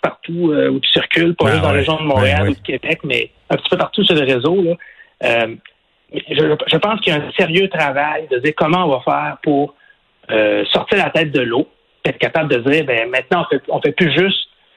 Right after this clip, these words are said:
Speaker 1: entretenir puis patcher notre réseau, mais on est, on, on, on, on va vers l'avenir.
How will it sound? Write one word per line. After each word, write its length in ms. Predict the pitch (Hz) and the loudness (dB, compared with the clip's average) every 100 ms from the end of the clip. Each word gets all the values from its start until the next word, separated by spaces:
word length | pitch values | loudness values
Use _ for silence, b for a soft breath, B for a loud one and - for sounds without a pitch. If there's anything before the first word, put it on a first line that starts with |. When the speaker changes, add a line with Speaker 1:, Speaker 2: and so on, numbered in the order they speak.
| b | b
Speaker 1:
entretenir 640 | 151 156 - 139 165 175 185 | -2 0 0 0 2 2 0
puis 120 | - | -2
patcher 400 | 160 143 - 175 | -2 0 0 0
notre 220 | 165 147 | 0 0
réseau, 320 | 135 127 160 | 0 2 2
mais 140 | 185 131 | 2 2
on 140 | 127 | 0
est, 140 | 123 117 _ - - | -4 -8 _ -8 -2
on, 180 | 131 135 | 0 0
on, 280 | 143 127 127 | -2 0 0
on, 240 | 131 120 123 | 0 -2 -2
on 120 | 127 120 | 0 0
va 120 | 143 | 0
vers 180 | 139 131 | 2 0
l'avenir. 480 | 117 123 147 151 | 0 0 0 -2